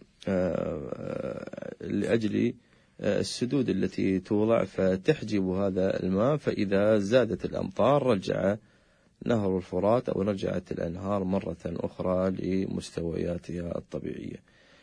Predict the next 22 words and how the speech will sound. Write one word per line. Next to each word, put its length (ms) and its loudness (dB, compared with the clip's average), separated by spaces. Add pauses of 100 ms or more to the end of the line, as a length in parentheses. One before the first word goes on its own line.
(400)
إذن 400 6 (420)
كون 480 8
نهر 300 6
الفرات 520 4
يعني 240 2
انحسر 520 0
شيئًا، 520 -2
شيئًا، 600 0 (360)
شيء 360 0
منه 420 2
في 220 -2
هذا 520 0
الزمن، 460 2 (580)
هذا 200 -2
لا 200 4
يدل 280 0
على 160 0
أن 260 0
هذا 340 2
هو 200 2
المقصود 840 -2
بالحديث، 1300 -2